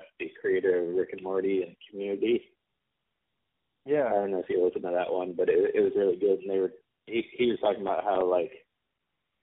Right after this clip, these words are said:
Speaker 1: how rather than, like, a vanity mirror, a vanity mirror, most homes will, in the future, come with, like, a, a corner with, like, a video station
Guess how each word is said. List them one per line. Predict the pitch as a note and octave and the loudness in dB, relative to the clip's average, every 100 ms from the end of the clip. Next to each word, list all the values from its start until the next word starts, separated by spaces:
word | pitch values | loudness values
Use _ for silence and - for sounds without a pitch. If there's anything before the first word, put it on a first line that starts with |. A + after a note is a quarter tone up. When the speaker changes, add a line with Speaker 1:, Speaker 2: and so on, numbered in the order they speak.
| _ _ _ _ | _ _ _ _
Speaker 1:
how | A2+ G#2+ G2+ | 0 2 4
rather | G2+ G#2+ A2 | 4 6 4
than, | G#2 G#2 | 2 0
like, | F#2 | 0
a | F#2 F#2 | 0 0
vanity | F#2+ G2 F#2+ E2+ F2+ | 0 0 -4 -6 -8
mirror, | F2 F2 E2+ E2+ - _ A2 | -10 -6 -4 -6 -8 _ -10
a | F2+ | -4
vanity | G#2+ A#2+ A2+ F#2 F#2 | 2 2 2 -2 -4
mirror, | F2+ F#2 E2+ - | -2 -2 -2 -8
most | G#2+ G2+ - | -2 -2 0
homes | G#2 G2+ G2 | -4 -4 -6
will, | F#2+ F2 _ _ _ _ _ - | -8 -8 _ _ _ _ _ -12
in | C3 | -2
the | A#2+ - | -2 0
future, | B2 - G#2 - | 0 2 0 0
come | G#2+ G2+ | -2 -2
with, | G2 - | -4 0
like, | F2+ F#2+ | 0 2
a, | F#2 F2 F2 _ _ _ - | 0 0 -6 _ _ _ -12
a | - | -6
corner | - A2+ G#2 F#2+ F2+ - _ - | 0 0 2 2 0 -2 _ -4
with, | A2 F#2 | -2 2
like, | F#2 | 2
a | F#2+ F#2 F2+ | 2 -2 0
video | A2 A2 F#2+ F2+ F2 - | 0 2 2 2 -2 -8
station | F2 E2+ - F2+ F2 | -10 -8 -6 -8 -8